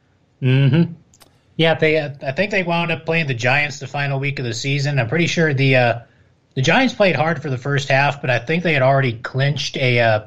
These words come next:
bye, so they were starting to throw, uh, throw backups out there the second half, and the Vikings got a, uh,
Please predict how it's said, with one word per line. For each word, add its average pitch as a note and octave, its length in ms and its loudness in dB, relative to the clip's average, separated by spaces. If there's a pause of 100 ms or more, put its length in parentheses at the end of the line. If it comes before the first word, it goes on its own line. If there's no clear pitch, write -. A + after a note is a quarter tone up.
bye, B2+ 460 2 (320)
so - 120 -6
they A#2+ 100 0
were A#2 100 -2
starting A#2+ 320 0
to - 40 -20
throw, B2 400 0
uh, A2 320 2 (240)
throw B2+ 200 0
backups A#2+ 480 0
out A#2 140 -2
there B2 140 -2
the A2+ 80 -6
second A#2 320 -4
half, A#2 360 -2
and A#2 100 -4
the G#2+ 60 -4
Vikings A2 400 -2
got G#2+ 260 0
a, A2 220 -2
uh, G#2 200 -2